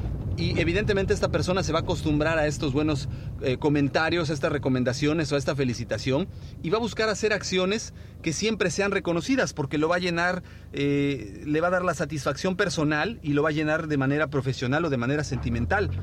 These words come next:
lo cual, pues, es lo que queremos generar, y que las personas que lo ven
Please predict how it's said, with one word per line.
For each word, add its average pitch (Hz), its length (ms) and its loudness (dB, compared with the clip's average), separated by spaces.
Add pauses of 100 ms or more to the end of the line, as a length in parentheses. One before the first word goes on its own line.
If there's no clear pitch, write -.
(340)
lo 127 200 0
cual, 156 220 0
pues, 156 200 0
es 147 140 0
lo 202 80 2
que 185 100 -2
queremos 143 340 0
generar, 151 460 2 (380)
y 170 140 2
que 165 360 0
las 156 260 0
personas 190 460 0
que 185 140 2
lo 156 120 4
ven 170 300 2